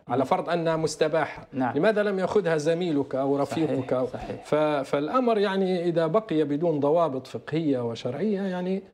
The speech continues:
Speaker 1: يوقع الإنسان في استحلال المال المحرم. وأحيانًا يعني م-، ر-، يعني زمان يقولوا: "رزق دولة"، والله رزق حكومة،
Speaker 2: <laughs>
Speaker 1: والله رزق. هو مش ملك للحكومة.
Speaker 2: نعم.
Speaker 1: هو ملك لهذا الشعب المسكين، ملك للليبيين.
Speaker 2: نعم.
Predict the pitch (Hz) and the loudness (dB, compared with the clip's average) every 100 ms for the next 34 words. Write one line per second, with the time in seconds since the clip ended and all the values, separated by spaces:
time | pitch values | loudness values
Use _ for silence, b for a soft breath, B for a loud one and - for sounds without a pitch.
0 | _ _ - 160 208 180 143 135 147 139 | _ _ -4 2 2 2 -2 0 -2 0
1 | 214 196 185 151 - 139 - 151 185 180 | 0 -2 -4 -6 -6 -6 -2 0 0 0
2 | 160 151 151 180 175 160 165 156 - 151 | 0 0 2 2 2 0 -2 -4 -2 -2
3 | 104 - - _ - _ _ _ _ - | -2 -10 -20 _ -20 _ _ _ _ -2
4 | 151 156 165 170 - 294 277 254 262 254 | 2 4 4 2 0 0 2 2 2 2
5 | 254 254 247 240 220 220 220 - B _ | 0 0 0 -2 -4 0 0 -2 B _
6 | 156 170 175 202 202 185 185 175 180 165 | -4 -2 0 2 2 2 2 2 0 0
7 | 147 151 185 139 120 113 120 120 120 123 | 0 2 2 2 0 0 0 -2 -2 -4
8 | - - 156 127 107 104 101 107 107 - | -4 -2 0 0 -4 -8 -12 -14 -14 -14
9 | - - - 330 277 277 311 - 311 277 | -8 -8 -2 2 2 2 0 0 2 2
10 | 208 208 - 214 - 269 135 104 - - | 2 0 0 -2 0 0 0 -6 -10 -2
11 | 139 104 - _ 294 262 202 269 240 196 | 0 0 -4 _ 2 4 4 2 0 0
12 | 196 196 247 202 202 - 240 165 165 170 | 2 2 0 0 -2 0 0 0 -2 -4
13 | 165 - 131 107 - - 214 226 - 185 | -6 -6 -6 -4 -8 -4 -2 -2 -2 -2
14 | 185 180 190 202 135 - _ - 117 | 0 0 2 2 0 -6 _ -12 -10